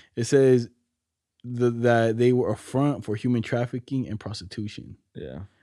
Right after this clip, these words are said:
Speaker 1: In the Vegas, they started September based on an anonymous tip from a, s-, a citizen
Speaker 2: Oh, okay.
Speaker 1: from Spanish Fork.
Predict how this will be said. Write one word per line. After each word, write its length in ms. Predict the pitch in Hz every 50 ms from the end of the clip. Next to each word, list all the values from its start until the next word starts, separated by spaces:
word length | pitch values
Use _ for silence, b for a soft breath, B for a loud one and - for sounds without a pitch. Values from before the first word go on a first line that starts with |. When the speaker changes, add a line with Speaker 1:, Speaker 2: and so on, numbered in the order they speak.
| _ -
Speaker 1:
In 60 | - 104
the 40 | 104
Vegas, 380 | 101 107 104 107 107 107 -
they 80 | - 101
started 260 | 104 - - 101 101
September 420 | - - 92 - 107 101 98 101 98
based 320 | 95 92 82 98 - -
on 60 | 78 95 92 80 82
an 60 | - _ _ -
anonymous 460 | 113 110 107 110 110 110 107 107 -
tip 260 | - - 127 104 -
from 120 | - 113
a, 40 | 92
s-, 300 | 95 - - - - - _ b b b b b b b b
a 60 | -
citizen 540 | - - - 123 120 117 - - 127 131 127 - _ _ _ _ _ _ -
Speaker 2:
Oh, 260 | 85 87 87 82 85
okay. 140 | _ - 90
Speaker 1:
from 200 | 92 117 101 98
Spanish 600 | - - 113 110 110 107 110 104 - - - -
Fork. 480 | - - - - 107 98 92 - _ -